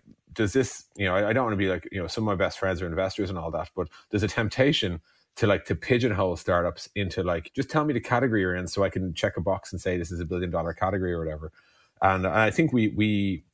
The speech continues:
at the time, our answer to all these things was just everything. We're gonna, like, you know, we're the, we're the way s-, businesses and customers are gonna talk. And even, like, you would re-, reference, even as recently as our last board meeting, a, a version of this conversation still comes up,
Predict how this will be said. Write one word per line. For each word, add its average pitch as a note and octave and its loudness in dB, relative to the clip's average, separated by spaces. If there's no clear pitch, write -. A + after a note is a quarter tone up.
at G#2 0
the A2+ 0
time, B2 2
our G2+ 6
answer G#2 0
to F#2 2
all F#2+ 4
these F2+ -4
things F2+ -6
was E2 -8
just E2+ -6
everything. D#2+ -2
We're E2 -4
gonna, G2 0
like, F2 -2
you F#2 -4
know, E2+ -4
we're G2+ 0
the, G#2 0
we're G#2 4
the A#2+ 4
way G#2+ 2
s-, - -10
businesses G#2 0
and F#2 -6
customers G2 -4
are F#2+ -2
gonna F#2+ -4
talk. F#2+ 0
And D3+ 4
even, A#3 2
like, G#2+ 2
you B2+ 4
would G2+ 0
re-, G#2 2
reference, A2+ 2
even D#3+ 4
as A#2 2
recently A2+ 2
as F#2 2
our F#2 2
last F2 2
board A2 4
meeting, E2+ -2
a, F#2 -2
a G#2 4
version D3 4
of A2 0
this - -2
conversation F#2 -2
still G#2 2
comes F#2 -4
up, G2 2